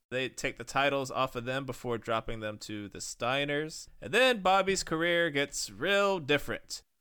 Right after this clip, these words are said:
In late ninety, Jim Cornette and Stan Lane left W C W while Bobby stayed as he was earning really good money. And for the first time in almost a decade, there was no Midnight Express, and Bobby would be a full-blown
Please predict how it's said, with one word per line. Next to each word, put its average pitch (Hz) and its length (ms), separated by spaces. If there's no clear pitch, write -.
In 127 400
late 170 240
ninety, 170 460
Jim 160 320
Cornette 165 440
and 117 100
Stan 160 320
Lane 175 340
left 180 400
W 160 260
C 156 220
W 151 520
while 104 300
Bobby 131 380
stayed 131 520
as 104 260
he 120 120
was 107 220
earning 107 460
really 107 360
good 107 240
money. 131 400
And - 100
for 151 100
the 139 80
first 196 300
time 190 220
in 170 80
almost 185 340
a 127 40
decade, 123 600
there 107 120
was 98 140
no 101 140
Midnight 143 420
Express, 139 580
and 95 220
Bobby 135 500
would 107 160
be 123 380
a 80 280
full-blown 139 720